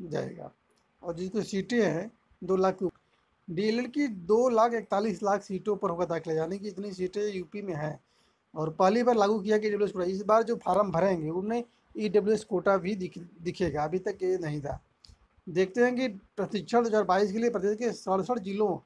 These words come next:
शिक्षा एवं प्रशिक्षण संस्थान की दस हज़ार छः सौ और तीन हज़ार सतासी निजी डीएलएड कॉलेजों की दो लाख तीस हज़ार आठ सौ पचास,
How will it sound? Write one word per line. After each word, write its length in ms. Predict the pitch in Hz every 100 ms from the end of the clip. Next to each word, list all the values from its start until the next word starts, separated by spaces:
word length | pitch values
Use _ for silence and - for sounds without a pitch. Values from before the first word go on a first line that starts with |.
| _ _ _ _
शिक्षा 440 | - 160 - 208 202
एवं 140 | 202
प्रशिक्षण 300 | 190 196 190
संस्थान 440 | 185 170 180 185 190
की 480 | - 185 - 247 247 _ _ -
दस 240 | 143 196
हज़ार 280 | 208 202 208
छः 240 | 196 190 190
सौ 120 | 240 190
और 280 | 202 180 - _ _ _ _
तीन 180 | 214 214
हज़ार 140 | 220
सतासी 400 | 185 185 185 - 208
निजी 300 | 190 190 196
डीएलएड 300 | 190 196 190
कॉलेजों 260 | 170 185 196
की 200 | 233 240 _ _ _ _ _ - - _ _ _ _ _ _ _ _ _ _ _ _ _ _ _ 202
दो 220 | 170 190
लाख 180 | 208 208
तीस 240 | 208 208 196
हज़ार 180 | 220 208
आठ 180 | 185 -
सौ 120 | 202
पचास, 500 | 185 156 180 170